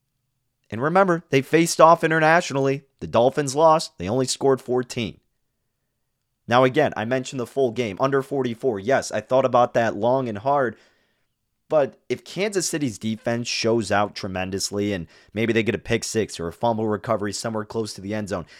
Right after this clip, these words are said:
Kansas City could do well enough to almost screw this total. Like, it could be, like, a twenty-seven to twenty game or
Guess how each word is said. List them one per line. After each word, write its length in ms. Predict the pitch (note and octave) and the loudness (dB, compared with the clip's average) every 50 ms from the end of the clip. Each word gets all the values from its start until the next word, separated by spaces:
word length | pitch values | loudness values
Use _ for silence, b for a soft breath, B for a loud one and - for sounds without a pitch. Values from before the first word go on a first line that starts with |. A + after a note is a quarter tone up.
| B B B | B B B
Kansas 420 | B - - G#3 A#3+ A#3 F#4+ - - | B -6 -4 -4 -4 -2 -4 -4 -4
City 240 | - C#3 C3+ D3+ D3+ | -2 -2 -2 -2 -2
could 180 | D3 - B2+ | -4 -4 -4
do 120 | A#2 D3+ D3+ | 0 0 2
well 260 | C#3+ D3 D3+ D#3 D3+ | 4 4 4 4 4
enough 320 | D3+ D#3 D#3 D#3+ - - _ _ _ _ _ _ _ _ _ _ _ _ _ _ _ _ - | 2 2 0 0 0 -4 _ _ _ _ _ _ _ _ _ _ _ _ _ _ _ _ 0
to 80 | - C#3 | 2 2
almost 420 | - C#3 C3+ C3+ C3+ C#3 C3 - | 4 4 2 2 2 2 0 0
screw 280 | - - A2 A2+ A#2 B2 | -2 -2 -2 -2 0 2
this 220 | A#2 A#2 G#2+ - | 0 0 0 -2
total. 280 | - - A2 G#2+ A#2 A#2 | -2 0 0 2 2 2
Like, 120 | A2+ G#2+ | 2 2
it 120 | G#2 G#2+ - | 0 -2 -4
could 100 | - G2 | -4 -2
be, 80 | A2 | 0
like, 140 | A2 A2 G#2 | 2 2 2
a 80 | G2+ F2+ | 2 -2
twenty-seven 600 | - - G#2+ G#2+ G#2+ G#2+ G2+ - G#2 G2+ F#2+ G2+ | -4 -4 -4 -2 -2 -2 0 2 2 2 2 2
to 80 | F#2+ | -2
twenty 320 | F2 - - G2+ G2+ G2 F#2 | -2 -4 -4 -4 -4 -4 -4
game 380 | D2+ F#2+ F2+ G2 G2+ G2+ G2+ G2 | -6 -6 -4 -4 -4 -4 -4 -4
or 160 | F#2+ F2+ - | -4 -4 -6